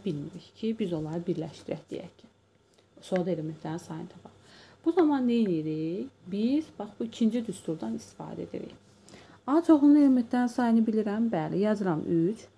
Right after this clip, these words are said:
üstə gəl, bax, düsturdakı kimi üç üstə gəl. B çoxluğunun elementlərin sayı altı. Çıxılsın, bunların kəsişməsindəki elementlərin sayı iki.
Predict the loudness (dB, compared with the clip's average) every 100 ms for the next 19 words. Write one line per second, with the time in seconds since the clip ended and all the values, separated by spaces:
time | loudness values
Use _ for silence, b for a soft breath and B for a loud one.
0 | -10 -8 -8 -4 -4 -4 -6 -10 -12 -14
1 | -8 -8 -8 -10 -14 -10 -8 -10 -10 -10
2 | -8 -8 -2 6 6 6 0 0 0 0
3 | -2 -6 -10 -8 -8 -8 -6 -4 -4 -6
4 | -6 -6 -6 B B B B B -2 0
5 | 4 2 2 -2 0 -2 -4 -4 -2 0
6 | 0 0 -2 -2 -4 -4 -4 -4 0 0
7 | 0 -2 -6 -8 -6 -4 -4 -6 -12